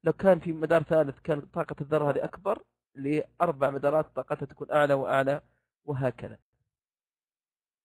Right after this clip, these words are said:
نموذج بور الذري وضح أن هناك علاقة طردية بين مدار الإلكترون وطاقته. بمعنى هنا المدار،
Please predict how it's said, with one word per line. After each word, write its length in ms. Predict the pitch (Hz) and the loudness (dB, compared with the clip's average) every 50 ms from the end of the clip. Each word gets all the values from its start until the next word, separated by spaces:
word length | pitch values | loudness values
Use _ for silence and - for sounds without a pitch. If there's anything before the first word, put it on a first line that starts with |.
| _ _ _ _ _ _ _ _ _ _ _ _ _ _ _ _ _ _ _ _ _ _ _ _ _ _ _ _ _ _ _ _ _ _ _ _ _ _ - - | _ _ _ _ _ _ _ _ _ _ _ _ _ _ _ _ _ _ _ _ _ _ _ _ _ _ _ _ _ _ _ _ _ _ _ _ _ _ -2 0
نموذج 320 | 220 302 349 294 226 175 | 2 2 2 0 0 0
بور 200 | 170 190 185 160 | 2 2 4 4
الذري 480 | 139 127 131 131 120 113 107 127 - _ _ _ _ _ _ _ _ _ _ _ _ _ _ _ _ _ _ _ _ _ _ _ _ _ _ - | 2 2 0 -2 -2 -2 -8 -8 -10 _ _ _ _ _ _ _ _ _ _ _ _ _ _ _ _ _ _ _ _ _ _ _ _ _ _ -4
وضح 300 | 233 285 277 269 240 220 | -4 -2 0 0 0 0
أن 80 | 196 180 | 0 -2
هناك 360 | 151 151 165 190 190 - - | 0 2 2 2 2 2 0
علاقة 420 | 156 143 156 170 202 - - 220 196 - _ - | -4 -2 0 0 -2 -2 -2 -2 -2 -2 _ -4
طردية 600 | 254 262 151 135 143 135 120 123 131 165 196 - _ _ _ _ _ - | -4 -4 -2 -2 -2 -2 0 0 0 -2 -2 -8 _ _ _ _ _ 0
بين 200 | 180 196 208 185 | 4 4 4 4
مدار 300 | 170 147 147 185 214 233 | 4 2 4 4 2 2
الإلكترون 580 | 226 214 208 - - - 202 214 220 247 285 - _ - | 2 -2 -4 -4 -2 -2 0 0 0 -2 -4 -8 _ -6
وطاقته. 520 | 160 - - 139 123 - - - - - - _ _ _ _ _ _ - | -4 2 2 2 2 2 -4 -14 -14 -18 -20 _ _ _ _ _ _ -2
بمعنى 340 | 180 180 143 104 - 104 - _ _ _ _ _ _ _ _ _ _ _ _ _ _ _ _ _ _ _ _ _ _ _ _ _ _ _ _ _ _ _ _ _ _ _ _ _ _ _ _ _ _ _ _ _ _ _ _ _ _ - | 0 0 0 -2 -4 -8 -18 _ _ _ _ _ _ _ _ _ _ _ _ _ _ _ _ _ _ _ _ _ _ _ _ _ _ _ _ _ _ _ _ _ _ _ _ _ _ _ _ _ _ _ _ _ _ _ _ _ _ 0
هنا 180 | 247 320 339 349 | 0 2 2 2
المدار، 640 | 320 233 185 165 156 175 151 135 120 139 - - | 2 4 2 4 4 4 2 2 0 -2 -6 -10